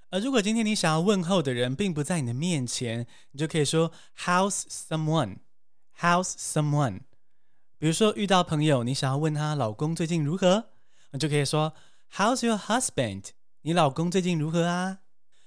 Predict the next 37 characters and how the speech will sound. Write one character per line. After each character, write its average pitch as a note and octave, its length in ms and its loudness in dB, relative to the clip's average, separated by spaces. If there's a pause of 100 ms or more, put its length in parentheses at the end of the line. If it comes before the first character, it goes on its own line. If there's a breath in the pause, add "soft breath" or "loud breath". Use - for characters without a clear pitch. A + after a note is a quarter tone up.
(100)
而 E3+ 100 -2
如 A3 80 -2
果 A3 120 4
遇 G#3+ 80 0
到 G#3+ 180 6
小 C3+ 360 0
时 C#3 220 0
候 A#3+ 120 4
的 G#3 80 4
朋 E3 200 0
友， E3+ 200 4 (280 loud breath)
你 G#3+ 80 -2
想 F#3+ 160 2
要 G3+ 80 0
问 G#3+ 120 2
候 A3 140 2
说 G3 200 0 (100)
，“诶， C4+ 180 0 (240 soft breath)
他 A#3 140 0
妈 A#3 160 4
妈”， A3+ 180 4 (140)
就 F3+ 80 -2
是 G3 80 0
你 E3+ 100 0
可 C#3+ 140 -2
能 C3 120 0
认 F#3+ 160 4
识 F3+ 180 2
的 F3 60 2
那 E3+ 80 0
个 E3 120 0
阿 E3 180 2
姨 B2+ 140 -2
嘛， B2 100 0
对 C3 80 -2
不 C3+ 40 -2
对？ C3+ 180 2